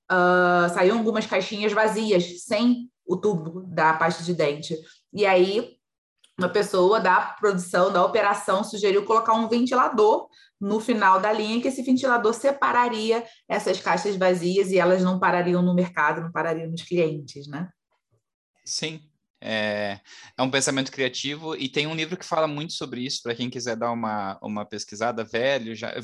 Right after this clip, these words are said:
Speaker 2: antigo, clássico.
Speaker 1: <laughs>
Speaker 2: É o livro do Ricardo Semler, chamado Você Está Louco. É
Speaker 1: Uhum.
Speaker 2: muito bom e fala bastante sobre,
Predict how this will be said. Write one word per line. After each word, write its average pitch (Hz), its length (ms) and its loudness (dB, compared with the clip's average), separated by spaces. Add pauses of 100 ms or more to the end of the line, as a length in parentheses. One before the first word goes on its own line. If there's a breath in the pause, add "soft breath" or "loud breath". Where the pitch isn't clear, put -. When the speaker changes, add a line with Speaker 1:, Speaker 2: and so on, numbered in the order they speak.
Speaker 2:
antigo, 143 680 -2
clássico. 127 440 -2
Speaker 1:
<laughs> - 520 -2
Speaker 2:
É 113 260 2
o 110 80 2
livro 135 380 0
do 135 120 0
Ricardo 143 380 -2
Semler, 131 460 -4
chamado 120 400 -6
Você 120 260 -2
Está 139 200 -4
Louco. 98 380 -6 (400 soft breath)
É - 40 -6
Speaker 1:
Uhum. 113 80 -2
Speaker 2:
muito 147 200 -2
bom 127 280 0
e 131 40 -6
fala 123 280 -2
bastante 117 400 -4
sobre, 107 500 -8